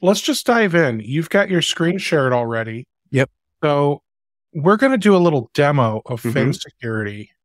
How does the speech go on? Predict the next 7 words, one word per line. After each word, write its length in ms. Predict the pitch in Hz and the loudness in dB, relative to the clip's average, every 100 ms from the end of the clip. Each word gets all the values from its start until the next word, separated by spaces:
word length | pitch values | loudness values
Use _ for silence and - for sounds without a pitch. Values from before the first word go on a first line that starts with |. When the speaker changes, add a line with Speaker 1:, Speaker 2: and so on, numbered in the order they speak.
| _ _ _ | _ _ _
Speaker 1:
And 480 | 131 127 127 127 127 _ _ _ _ _ _ _ _ _ 214 | 0 2 2 2 0 _ _ _ _ _ _ _ _ _ -2
again, 360 | 185 151 107 - | 0 0 -4 -4
I've 100 | 220 | 0
already 200 | 254 220 | 2 0
seen 320 | - 254 233 | 0 0 2
it, 160 | 165 175 _ - | 2 -2 _ 0
but 200 | 170 | 0